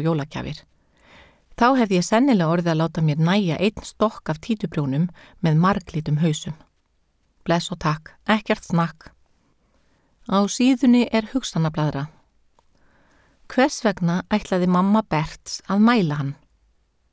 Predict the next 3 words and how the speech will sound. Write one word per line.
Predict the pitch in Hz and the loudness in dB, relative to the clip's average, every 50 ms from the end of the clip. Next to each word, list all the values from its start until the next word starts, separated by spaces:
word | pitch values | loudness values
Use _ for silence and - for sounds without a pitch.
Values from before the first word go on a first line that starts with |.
| _ _ _ _ _ _ _ _ _ _ _ _ _ _ _ _ _ _ _ _ _ _ _ _ _ _ _ _ _ | _ _ _ _ _ _ _ _ _ _ _ _ _ _ _ _ _ _ _ _ _ _ _ _ _ _ _ _ _
Staldraðu | - - - - 175 151 143 - - 165 156 156 170 190 | -20 -12 -6 -2 -2 -2 -2 -4 -2 -2 0 0 0 0
við. | 180 151 143 156 - - - _ _ _ _ _ _ _ _ _ _ _ _ _ _ _ _ - | -2 -2 -4 -6 -10 -18 -20 _ _ _ _ _ _ _ _ _ _ _ _ _ _ _ _ -6
Eitt. | - 175 151 - - _ _ _ - - | -4 -4 -4 -6 -10 _ _ _ -20 -20